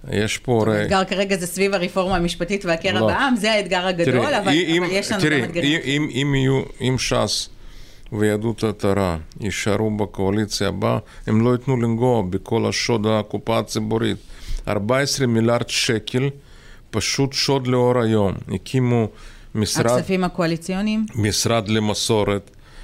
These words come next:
Speaker 1: משרד למורשת, אה, עוד, אה, משרד למשימות לאומיות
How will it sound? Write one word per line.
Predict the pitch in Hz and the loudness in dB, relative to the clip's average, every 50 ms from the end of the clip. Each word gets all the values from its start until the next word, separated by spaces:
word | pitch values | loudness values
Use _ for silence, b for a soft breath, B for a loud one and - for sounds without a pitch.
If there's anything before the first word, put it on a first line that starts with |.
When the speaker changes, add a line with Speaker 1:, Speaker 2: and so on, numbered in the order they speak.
| B B - | B B -2
Speaker 1:
משרד | 104 104 - - 117 110 110 113 107 | -2 -2 0 0 0 0 0 0 0
למורשת, | 110 110 110 107 107 104 107 107 101 95 - - - 101 98 - - - B B B B B B B B B B B - - | 0 0 2 2 2 4 4 2 2 2 2 0 0 0 -2 -4 -10 -16 B B B B B B B B B B B -6 -4
אה, | 101 101 101 101 101 101 104 101 101 101 101 101 101 101 101 101 98 98 98 95 101 101 104 | -2 0 2 2 4 4 4 4 4 4 4 4 4 4 4 4 4 4 4 2 2 0 0
עוד, | - - 107 113 117 104 98 101 110 | 0 0 0 2 2 0 0 0 2
אה, | 113 107 107 107 104 104 104 104 101 101 98 98 98 B B B B B B B B B - - | 2 4 4 4 2 2 4 4 4 2 2 0 -2 B B B B B B B B B -4 0
משרד | 110 107 104 - - - 110 117 113 113 107 | 2 2 2 2 0 0 2 2 2 2 2
למשימות | 107 110 110 110 110 104 - - - 117 104 107 113 113 107 - - | 2 2 2 4 2 2 0 0 0 2 2 4 2 2 0 0 0
לאומיות | 107 107 104 104 104 104 104 104 104 107 107 104 104 107 - - | 2 4 4 4 6 6 6 6 6 4 4 4 2 0 -2 -8